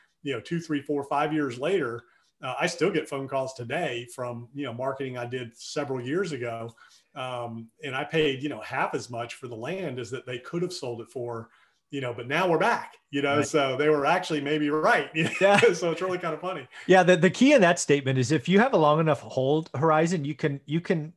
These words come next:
Speaker 2: out hold a bear market. I think that's what that is,
Speaker 1: Mm-hmm.
Speaker 2: assuming it doesn't go to zero. I'm on record as of this morning that fifty percent of these coins that are out there just being created out of nothing with no use cases will go to zero by the end of the year. I think
Speaker 1: Well, a
Speaker 2: that's
Speaker 1: lot of those are junk.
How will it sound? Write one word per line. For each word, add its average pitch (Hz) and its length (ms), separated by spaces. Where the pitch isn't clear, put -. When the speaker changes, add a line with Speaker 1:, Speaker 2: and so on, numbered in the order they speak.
Speaker 2:
out 139 240
hold 135 320
a 113 60
bear 110 280
market. 101 400
I 113 60
think 127 160
that's 117 240
what 107 140
that 107 160
is, 98 140
Speaker 1:
Mm-hmm. - 20
Speaker 2:
assuming 143 340
it 127 100
doesn't 127 260
go 113 120
to 107 80
zero. 101 320
I'm 165 160
on 175 140
record 156 280
as 135 180
of 135 100
this - 180
morning 131 280
that 120 160
fifty 147 340
percent 131 400
of 123 60
these 117 180
coins 127 420
that 131 100
are 123 100
out 123 200
there 127 140
just 117 240
being 120 180
created 123 480
out 113 160
of 107 100
nothing 117 300
with 117 200
no 120 100
use 117 240
cases 117 360
will 117 120
go 117 120
to 110 80
zero 113 320
by 107 160
the 104 140
end 104 140
of 98 60
the 101 60
year. 101 280
I 123 60
think 135 140
Speaker 1:
Well, 160 100
a - 20
Speaker 2:
that's 214 60
Speaker 1:
lot 254 100
of 226 60
those 170 160
are 151 80
junk. 127 400